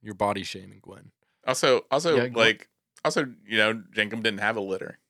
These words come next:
Speaker 1: Right? Yeah. Very true.
Speaker 2: <laughs>
Speaker 1: Uh, back with Admiral Janeway, she's looking at the Protostar crew and commiserating the fact that they were all kidnapped and sold into slavery. So she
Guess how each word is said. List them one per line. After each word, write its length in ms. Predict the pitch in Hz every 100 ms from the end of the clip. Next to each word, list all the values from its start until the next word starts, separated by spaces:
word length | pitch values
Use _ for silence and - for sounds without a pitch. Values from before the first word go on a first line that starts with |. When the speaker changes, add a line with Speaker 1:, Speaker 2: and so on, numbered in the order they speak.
| _ _ _ - - _
Speaker 1:
Right? 220 | 98 135 - _ _ _ _ _
Yeah. 200 | 123 92 - _ _ _ _ _ _ - - -
Very 340 | 160 175 214
true. 160 | - 226
Speaker 2:
<laughs> 100 | 220 - 202 226 - 208 - 196 - 175 _
Speaker 1:
Uh, 300 | 127 117 117
back 340 | 127 143 226 247
with 140 | 180
Admiral 320 | 147 147 139
Janeway, 500 | 107 117 113 87 90 -
she's 300 | - 123 104
looking 340 | 135 220 247 208
at 100 | 131
the 60 | 113
Protostar 580 | - 139 110 - 98
crew 420 | - - 95 92 98
and 220 | 113 104
commiserating 640 | - 117 185 175 123 104 101
the 40 |
fact 400 | - 101 95 - - 113
that 320 | 110 104 123
they 100 | 120
were 180 | 113 113
all 160 | 147 185
kidnapped 460 | - 117 101 90
and 100 | 98
sold 300 | - 147 120
into 120 | 98 92
slavery. 500 | - 95 92 95 92
So 160 | -
she 200 | 165 247